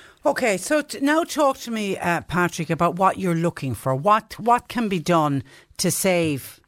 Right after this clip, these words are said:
this industry? Because if we keep going the way we're going, the, it, we will lose boats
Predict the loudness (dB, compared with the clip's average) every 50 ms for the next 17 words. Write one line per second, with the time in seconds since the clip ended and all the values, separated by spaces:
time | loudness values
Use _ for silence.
0 | _ -2 0 0 0 0 0 0 0 0 0 -2 -2 0 0 0 0 -2 -6 -10
1 | -14 -6 -4 -4 0 2 0 0 0 0 -4 -4 -2 -2 -4 -4 -2 -4 -4 0
2 | 2 2 4 4 4 2 2 0 -2 0 0 2 2 2 2 2 0 0 0 2
3 | 2 4 4 2 2 0 -4 -6 _ -12 -20 -20 -20 _ _ _ _ _ _ -12
4 | -4 0 0 0 0 0 -2 -4 -4 -8 -16 -18 -18 -18 -20 -20 _ _ -20 -20
5 | -18 -16 -16 -12 -6 -4 0 0 2 2 2 2 2 0 2 2 2 2 4 4
6 | 2 2 0 -2 0 0 2 2 0 -2 -4 -6 -10 -10 -10